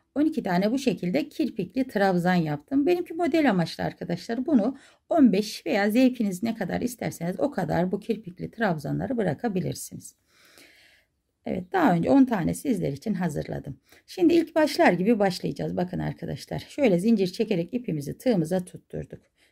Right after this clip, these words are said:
Bir defa tığımı doluyorum. Hemen yandaki tığ battıma girip şöyle iki ve iki alarak bir trabzan yaptım. Dört zincir.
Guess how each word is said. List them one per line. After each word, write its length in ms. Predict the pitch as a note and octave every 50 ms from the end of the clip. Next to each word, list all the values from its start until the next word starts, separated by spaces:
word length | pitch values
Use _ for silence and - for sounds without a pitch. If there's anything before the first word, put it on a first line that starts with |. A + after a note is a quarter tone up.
| _ _ -
Bir 200 | D#4 D4 B3 -
defa 400 | E3 D3+ C#3 - - - C3+ C3
tığımı 320 | - - F3 F#3 A3 A#3+ A#3+
doluyorum. 680 | C4 C4 B3+ C4+ C4+ C4+ C4 C4 C4+ C4 C4 C4 - _
Hemen 260 | - G#3 F#3 E3 D#3 D3+
yandaki 480 | F3+ F#3 G3 G3 F3 E3 D#3+ - F3+
tığ 220 | - - G3+ F#3+ D#3+
battıma 400 | D3+ D3+ - _ - D#3 D3 C#3+
girip 420 | C#3 G#3+ G#3+ G#3 G#3 G#3 G#3 - _ - - - _ _ _
şöyle 320 | - - B3+ F3+ D#3+ F3
iki 580 | - - F3+ - - G3 F#3+ G#3 A#3+ C#4+ - _ _ _ -
ve 100 | F#3 -
iki 240 | - F#3 - - B3+
alarak 480 | G3+ F3+ E3 E3 F#3 G#3+ G#3+ - _
bir 160 | - C4 F#3+ F3
trabzan 420 | - D#3 D#3+ D3+ C3+ C#3+ D#3 -
yaptım. 460 | - E2 D#2 - - _ _ - - - _ _ _ _ - - - _ _ -
Dört 220 | - D#4+ D#4+ D#4
zincir. 540 | - - G#3+ D#3+ C#3+ C#3 - - F4 - -